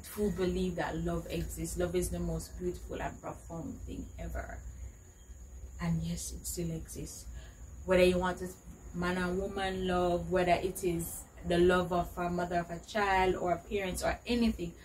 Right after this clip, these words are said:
love is still in the world. God is love, so <laughs> there's no way that love cannot still exist. And I know this question is talking about relationship,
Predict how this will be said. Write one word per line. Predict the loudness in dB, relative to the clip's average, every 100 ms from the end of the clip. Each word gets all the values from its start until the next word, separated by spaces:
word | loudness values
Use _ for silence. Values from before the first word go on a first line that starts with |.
| -18 -14 -2
love | 0 2 0 -6
is | -8
still | -4 -2 0
in | 0
the | -2
world. | -2 -2 -4 -6 -12 -16 0
God | 6 6 6 0
is | -4 -4 0
love, | 2 2 2
so | 8 10 12
<laughs> |
there's | 12 10 8
no | 4 6 10
way | 10 10
that | 8 8
love | 6 6 2
cannot | 0 0 -4 -6
still | 0 0
exist. | 0 -4 -8 -8 -12 -12 -12 -12 -2
And | 2 4 4 2
I | 4 8
know | 10 10
this | 6
question | 0 -2 0
is | -2 0
talking | 0 0 -4
about | 0 0 2
relationship, | 2 2 0 -6 -8 -8